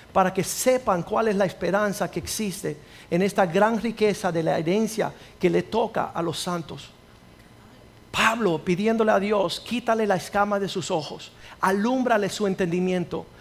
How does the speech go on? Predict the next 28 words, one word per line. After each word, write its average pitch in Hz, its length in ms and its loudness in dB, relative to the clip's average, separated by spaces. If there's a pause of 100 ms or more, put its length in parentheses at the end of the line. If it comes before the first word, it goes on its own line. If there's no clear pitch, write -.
(120)
haz 226 180 8
resplandecer 220 840 2
sus 240 220 -4
rostros 220 480 0
para 180 240 2
que 175 140 0
sepan 226 560 0 (320)
que 185 120 4
las 185 220 2
promesas 220 560 0
de 202 100 4
Dios, 180 380 2
en 160 140 0
esas 190 240 -2
podemos 185 400 -2
esperar". 170 480 -2 (880)
Es 147 120 -6
aquellas 190 340 0
personas 190 400 -2
que 170 120 -4
no 175 140 0
esperan, 185 500 -2
son 175 180 -2
las 180 80 -2
personas 180 420 -2
que 165 100 -4
no 165 160 0
heredan. 175 400 -2